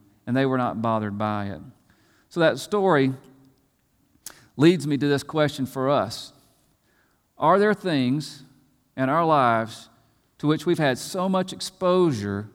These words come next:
that we've become dull to our sin? Are there things that we've seen? Are there things that we've heard? Are there things that we've been around so much that it no longer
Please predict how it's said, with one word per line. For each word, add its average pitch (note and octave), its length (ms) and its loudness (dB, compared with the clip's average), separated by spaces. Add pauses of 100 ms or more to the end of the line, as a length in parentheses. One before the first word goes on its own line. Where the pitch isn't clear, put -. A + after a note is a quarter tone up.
(2000)
that C#3 140 2
we've D3+ 160 2
become C3+ 340 0
dull C#3 220 0
to A#2+ 100 -8
our A2 140 -2
sin? A2 480 -8 (3250)
Are F#3+ 200 2
there F#3+ 160 4
things F3+ 260 -2
that D3+ 100 -4
we've D3 200 2
seen? F#3+ 680 -2
Are D3+ 120 -2
there B2+ 140 2
things E3 260 -2
that C#3 120 -4
we've A#2+ 220 -2
heard? F#3 600 2
Are C3 100 0
there A#2+ 100 -2
things E3 300 -4
that C3+ 100 -6
we've B2 240 0
been F#3 200 0
around C3+ 400 0
so F#3+ 320 2
much G3+ 420 2 (240)
that D3+ 140 2
it F3+ 100 2
no G#3+ 220 6
longer G3+ 480 4